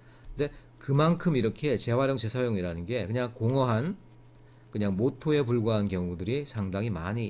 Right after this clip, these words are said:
있을 수 있다라는 거야. 이런 것들이 잠깐 나오다가요, 이내 없어져 버려 또 쉽게.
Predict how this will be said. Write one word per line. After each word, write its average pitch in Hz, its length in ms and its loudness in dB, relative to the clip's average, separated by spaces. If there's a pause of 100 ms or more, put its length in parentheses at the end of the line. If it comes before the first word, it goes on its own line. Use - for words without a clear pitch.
있을 113 220 -6
수 - 120 -6
있다라는 117 400 -4
거야. 80 240 -10 (500)
이런 151 200 4
것들이 165 200 2
잠깐 151 360 2
나오다가요, 131 640 4 (220)
이내 151 460 2 (140)
없어져 131 540 0
버려 90 320 -2
또 80 240 -12
쉽게. - 440 -12